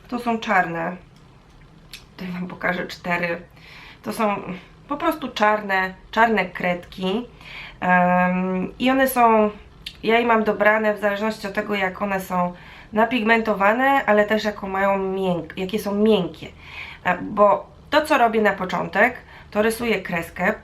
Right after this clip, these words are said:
później ją rozcieram, na przykład taką gąbeczką, rozcieram, a potem delikatnie ją jeszcze poprawiam i daje to taki efekt, jak widzicie. I też parę razy pytaliście się mnie, dlaczego nie robię na całej powiece kreskę, tylko robię ją, powiedzmy, tutaj w kącikach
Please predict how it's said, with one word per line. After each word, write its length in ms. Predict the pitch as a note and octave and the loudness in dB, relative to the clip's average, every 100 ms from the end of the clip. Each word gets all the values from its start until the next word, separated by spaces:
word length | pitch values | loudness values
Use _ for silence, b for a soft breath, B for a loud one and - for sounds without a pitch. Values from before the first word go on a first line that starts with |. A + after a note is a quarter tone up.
| - | -4
później 380 | D4 C4+ A#3+ G#3 | 0 2 4 6
ją 220 | G#3+ G#3 | 6 4
rozcieram, 540 | G3 F#3+ F3 E3 G#3+ | 2 -4 -2 0 2
na 80 | B3 | 0
przykład 280 | - F#3+ F#3 | -2 -10 -8
taką 320 | F3+ - F3+ | -8 -6 -4
gąbeczką, 720 | F3 F3 D#3+ - - F3+ C4+ - - - - - - - - - G3+ | 0 0 0 -4 -4 -2 -2 -4 -20 -20 -20 -20 -20 -20 -20 -12 0
rozcieram, 640 | G#3 G#3 G3 F3 G#3+ C4+ B B B B | 0 0 -4 2 2 0 B B B B
a 80 | A3 | -2
potem 240 | C4+ D4 | 2 2
delikatnie 540 | B3+ A3+ B3+ B3+ B3 | 2 2 0 2 0
ją 120 | A3+ G#3+ | 2 2
jeszcze 260 | A3+ A3+ | 0 -6
poprawiam 680 | G#3+ - G3 G#3 G#3+ G#3 G3+ - B B B B B - - | -10 -6 0 2 4 2 0 -12 B B B B B -20 -8
i 260 | C4+ D4 B3 | -2 -2 2
daje 260 | A#3 A3+ A3 | 4 4 2
to 100 | G#3+ | 0
taki 240 | G#3 - | -2 -2
efekt, 380 | G3+ F#3 G3+ - | -6 -2 -4 -2
jak 180 | F#3+ F3+ | -6 -6
widzicie. 420 | F3+ - - - - - | -8 -10 -10 -14 -16 -18
I 60 | G#3+ | -4
też 320 | C4+ D#4 D#4 | 2 2 0
parę 300 | - G#3+ G#3 | 2 4 4
razy 220 | G#3+ G#3 | 2 -2
pytaliście 540 | G3+ F#3 G#3 G3 F#3 | -8 0 0 0 -10
się 200 | F3+ E3+ | -10 -8
mnie, 140 | F3 A3 | -4 -4
dlaczego 280 | G3 A3 A3 | -4 -4 -2
nie 160 | G3+ | -2
robię 160 | F#3+ G#3 | -2 0
na 120 | G#3+ | -2
całej 360 | G#3+ A#3 G3+ F#3+ | 0 0 2 0
powiece 400 | F3 F3 F3 - | -6 -8 -10 -12
kreskę, 400 | - - - C4+ | -10 -8 -6 -8
tylko 220 | - A3 | -6 -6
robię 200 | G#3 G#3+ | -2 -2
ją, 140 | G3 | -2
powiedzmy, 400 | F#3+ G3+ G3 F#3+ | -4 -10 -8 -10
tutaj 240 | F#3 F#3+ F#3 | -6 -6 -6
w 60 | |
kącikach 540 | - F3 - - F3+ | -6 -8 -8 -6 -6